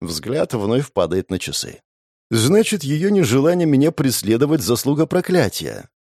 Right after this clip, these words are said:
Внимание концентрируется на спокойно бегущих стрелках. Только вот сейчас оно не работает.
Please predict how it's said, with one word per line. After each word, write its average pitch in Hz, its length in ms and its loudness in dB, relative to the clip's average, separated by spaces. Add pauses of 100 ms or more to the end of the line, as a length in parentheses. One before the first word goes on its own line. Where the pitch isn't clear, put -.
(100)
Внимание 104 560 2
концентрируется 117 960 0
на 107 120 0
спокойно 120 500 -2
бегущих 107 460 -2
стрелках. - 520 -10 (220)
Только 127 260 0
вот 135 140 2
сейчас 165 380 0
оно 82 140 -2
не 107 140 2
работает. 139 560 0